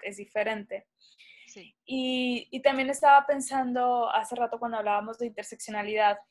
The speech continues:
Speaker 1: en el ocho de marzo hice un ebook para ayudar a las empresas a que hicieran medidas para, eh, conmemorar el ocho de marzo de una manera congruente y que no se metieran en aprietos, hicieran cosas que no son políticamente correctas ya.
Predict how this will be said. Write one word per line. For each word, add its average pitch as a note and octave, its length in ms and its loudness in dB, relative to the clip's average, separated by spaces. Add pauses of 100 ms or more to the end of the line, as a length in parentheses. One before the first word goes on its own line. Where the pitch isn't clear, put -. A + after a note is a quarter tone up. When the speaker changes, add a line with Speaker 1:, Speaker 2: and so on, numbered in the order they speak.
(380)
Speaker 1:
en G#3 260 -6
el G#3+ 100 -2
ocho A#3 220 -2
de B3+ 80 0
marzo B3 400 0
hice A3 320 -6
un A#3 140 -4
ebook A#3+ 440 -8
para G3 200 -2
ayudar G3 320 -2
a G3+ 80 -2
las G#3+ 180 -8
empresas G#3 720 -8 (580)
a G#3+ 200 2
que G#3+ 240 -4
hicieran A3 880 -2
medidas C4 720 0
para, G3 520 -2 (120)
eh, G3+ 140 -14
conmemorar A3 500 0
el A#3+ 120 4
ocho B3 220 -2
de B3+ 140 0
marzo B3+ 640 0
de G3+ 160 -16
una G3 180 -12
manera F#3+ 760 -8
congruente A3 760 -4
y G3+ 80 -8
que F#3 80 -12
no F#3 140 -16
se G3+ 100 -20
metieran F#3+ 380 -8
en F#3+ 60 -8
aprietos, G#3 640 -8
hicieran F#3 320 -16
cosas G3 280 -12
que F#3+ 80 -20
no G3 120 -16
son G3 160 -14
políticamente F#3 720 -14
correctas F#3 500 -10
ya. G3 260 -2